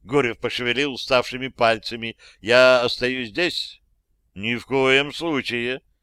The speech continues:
ответил ирландец. Возвращайтесь домой, отдохните и завтра на работу.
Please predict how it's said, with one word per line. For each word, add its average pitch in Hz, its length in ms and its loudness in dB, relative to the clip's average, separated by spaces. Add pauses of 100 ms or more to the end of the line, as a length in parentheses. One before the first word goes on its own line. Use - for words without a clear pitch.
(120)
ответил 120 580 -2
ирландец. 120 800 -2 (500)
Возвращайтесь 113 960 0
домой, 101 520 -8 (380)
отдохните 139 920 -4 (140)
и 98 80 -14
завтра 107 460 -4
на 160 140 -4
работу. 180 520 -2